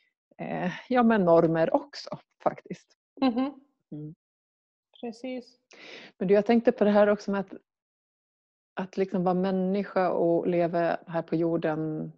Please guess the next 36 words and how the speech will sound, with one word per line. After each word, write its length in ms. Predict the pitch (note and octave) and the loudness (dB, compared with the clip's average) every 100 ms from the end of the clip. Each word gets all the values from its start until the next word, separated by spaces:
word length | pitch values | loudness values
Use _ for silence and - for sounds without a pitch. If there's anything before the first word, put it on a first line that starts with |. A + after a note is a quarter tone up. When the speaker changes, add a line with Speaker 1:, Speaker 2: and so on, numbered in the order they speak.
| _ | _
Speaker 1:
Du 80 | F#3 | -16
sa 300 | - G3 F#3 | -4 -2 0
det 120 | E3+ | 0
och, 420 | D#3+ E3 D#3+ D3+ | 0 0 -2 -2
och 120 | E3+ | -4
jag 120 | F3 F3+ | -4 -4
tänker 320 | G3 F#3+ F3+ | -4 -2 -2
att 340 | F3 E3+ - - - - - - - _ _ _ _ _ _ _ _ _ - - - _ | -2 -8 -20 -20 -20 -20 -20 -20 -20 _ _ _ _ _ _ _ _ _ -20 -20 -20 _
vi 80 | F#3 | -6
pratade 260 | F#3 F3+ E3+ | -2 -2 0
om 60 | |
det 120 | F3 | 0
lite 260 | E3+ F3+ F3+ | 2 0 -2
innan 180 | E3 E3 | -2 -2
vi 80 | E3 | 0
började 320 | E3 E3 E3 | 0 0 -2
spela 300 | - E3+ F3 - | -6 -6 -6 -4
in, 340 | G#3+ F3+ D#3 | -2 -2 -4
men 140 | D#3 D#3+ | -6 -8
så 120 | D#3+ | -10
sa 140 | E3 | -8
vi, 100 | D#3+ | -6
"Nu 100 | E3+ | -4
måste 280 | E3 D#3 - | -6 -6 -6
vi 40 | |
börja 180 | D#3 E3+ | -4 -4
spela 320 | F3 G3 G#3+ | -6 -6 -4
in." 160 | F3+ D#3 - - | -2 -2 -4 0
<laughs> 160 | C#4+ G3+ | 0 4
Men 300 | A3+ G#3+ - | 6 8 8
det 40 | B3 | 8
här 140 | A3 | 8
med 140 | G#3+ | 8
att, 680 | A#3 C4+ A#3+ C4 C4+ B3+ F#4+ C4+ | 8 6 4 4 2 0 -2 0
Speaker 2:
<laughs> 40 | |
Speaker 1:
ehm, 580 | G3+ F#3+ F#3 F3 E3+ | 2 4 4 2 0